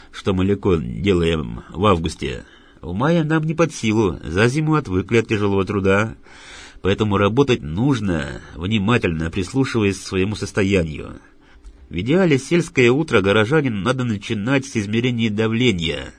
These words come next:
Чуть где что-то закололо, зашумело, сдавило, бросайте всё.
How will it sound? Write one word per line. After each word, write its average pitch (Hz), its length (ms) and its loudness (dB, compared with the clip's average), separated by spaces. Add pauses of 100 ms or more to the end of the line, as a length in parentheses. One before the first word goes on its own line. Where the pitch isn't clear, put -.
(840)
Чуть 131 280 0
где 113 460 4 (600)
что-то 135 460 0
закололо, 117 580 2
зашумело, 117 560 2
сдавило, 110 460 4
бросайте 113 460 0
всё. 101 380 2